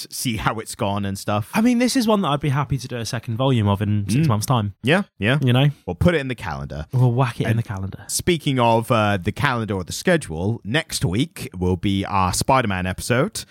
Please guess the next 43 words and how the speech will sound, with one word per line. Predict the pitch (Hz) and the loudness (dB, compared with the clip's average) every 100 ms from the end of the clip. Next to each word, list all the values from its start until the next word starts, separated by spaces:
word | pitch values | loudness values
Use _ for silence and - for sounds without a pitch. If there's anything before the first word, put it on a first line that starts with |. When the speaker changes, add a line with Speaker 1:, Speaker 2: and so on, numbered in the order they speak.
| - | 4
Speaker 2:
Oh, | 170 | 4
is | |
that | 165 | 6
what | 175 170 | 4 2
we're | |
doing | 185 175 | 2 0
next | 120 110 | 0 -4
week? | 104 185 | -8 -4
Speaker 1:
Yep, | 156 160 - - | 2 2 2 -4
and | 123 113 110 107 101 - | 0 0 0 -2 -4 -4
I | 104 | -2
gave | 104 156 147 | 0 2 0
you | |
the | 123 | -2
choice, | - 131 151 - | -2 2 2 0
but | - | 0
I | 101 | 0
think | 101 120 104 | 0 -2 -2
you | 110 | 0
made | 107 107 | 0 2
a | 104 | 0
short | - 147 135 92 | 2 4 4 2
about | 107 101 107 | 0 0 0
one | 123 127 | 0 -2
of | 104 | -2
the | |
comics. | 107 110 107 - - - - - | -2 0 0 -4 -8 -10 -12 -4
Speaker 2:
I | 151 | -2
did, | 175 185 139 | 4 2 4
but | 143 | -2
it | 143 | 0
had | 139 135 | -2 -4
to | |
come | - 131 | -4 -2
down. | 143 135 107 107 - _ - | 0 0 0 -4 -10 _ 0
Speaker 1:
Oh, | 160 | 2
did | 160 165 | 4 2
it? | 101 60 _ | 2 -2 _
Speaker 2:
Yeah, | 131 151 156 | -2 2 2
TikTok, | 151 165 175 - 175 151 - _ - | 2 -2 -4 0 2 2 0 _ -2
Universal | 160 165 143 160 156 143 | 4 4 6 6 6 2
just | 127 139 - | 0 0 -2
pulled | 151 143 131 | 0 2 0